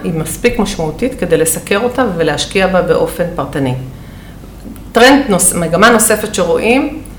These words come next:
מעבר מתעודות סל לקרנות אקטיביות, שזה גם תהליך שאנחנו רואים אותו יותר ויותר,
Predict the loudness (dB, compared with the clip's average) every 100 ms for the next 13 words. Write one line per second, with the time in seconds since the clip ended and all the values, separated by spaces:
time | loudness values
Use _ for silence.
0 | -6 2 2 4 6 6 4 2 0 -4
1 | -6 -4 -2 0 0 2 4 2 -2 -6
2 | -14 -16 -6 -4 0 0 0 -2 -6 -4
3 | -4 -4 -6 -8 -8 -2 0 4 6 6
4 | 4 0 0 0 0 -4 -6 -4 -4 -4
5 | -4 -4 -6 -4 -6 -6 -4 0